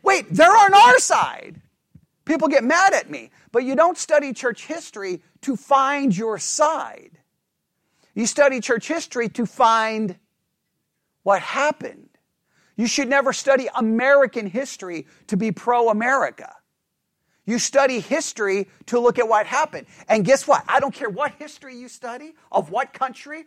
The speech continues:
or of what event. It's not always gonna be pretty. It's never, right. Well, I'm just trying to be nice, but you're right. Anyone who studies history knows it's never going to be.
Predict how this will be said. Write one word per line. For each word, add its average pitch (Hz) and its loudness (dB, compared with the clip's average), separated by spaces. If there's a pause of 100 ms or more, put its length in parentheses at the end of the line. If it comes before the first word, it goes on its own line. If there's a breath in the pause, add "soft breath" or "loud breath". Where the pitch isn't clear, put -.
(140)
or 220 -2
of 190 -4
what 262 2
event. 220 -2 (220 soft breath)
It's 208 0
not 247 2
always 262 -2
gonna 247 -4
be 233 -12 (680)
pretty. 180 -6 (2750)
It's 196 -6
never, 208 0
right. 160 -4
Well, 160 -4 (140 loud breath)
I'm 226 0
just 190 -10
trying 214 -2
to 175 -6
be 170 -4
nice, 160 -4
but 180 -8
you're 214 -4
right. 170 -2
Anyone 262 -2
who 294 -2
studies 208 -4
history 196 -10
knows 175 -6
it's 160 -10
never 285 4
going 135 -14
to - -12
be. 110 -20